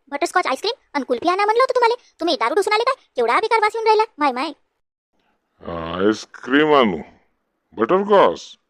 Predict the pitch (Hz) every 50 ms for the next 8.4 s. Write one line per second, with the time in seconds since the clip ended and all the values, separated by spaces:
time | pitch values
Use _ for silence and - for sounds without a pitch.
0 | _ _ _ _ _ _ _ _ _ _ _ _ 92 90 90 90 90 87 85 80
1 | 78 78 78 82 90 101 120 131 135 135 135 131 120 - - 120 120 131 - 185
2 | 175 156 139 120 92 76 65 - _ _ _ _ _ _ 87 101 127 - - -
3 | 185 180 143 101 123 - - _ _ _ _ _ _ _ _ _ _ _ _ _
4 | _ _ _ _ - 311 294 254 - _ - 320 320 349 330 320 - - _ 277
5 | 320 302 294 311 339 320 311 302 277 269 - - _ _ _ _ _ _ _ _
6 | _ _ _ _ _ _ _ _ _ - - - - 80 87 92 104 110 117 123
7 | 127 131 127 120 113 - - - 110 104 98 95 95 101 113 135 165 165 127 98
8 | 104 117 135 151 185 214 226 202